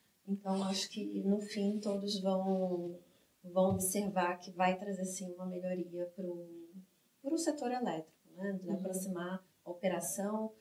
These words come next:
Speaker 1: da, do preço da,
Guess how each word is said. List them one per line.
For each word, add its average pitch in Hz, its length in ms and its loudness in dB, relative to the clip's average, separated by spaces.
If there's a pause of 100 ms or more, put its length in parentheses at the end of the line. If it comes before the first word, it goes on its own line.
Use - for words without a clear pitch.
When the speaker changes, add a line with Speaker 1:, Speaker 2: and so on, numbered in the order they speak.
(240)
Speaker 1:
da, 165 560 -4 (1700)
do 170 200 -6 (100)
preço 185 480 2
da, 165 160 -12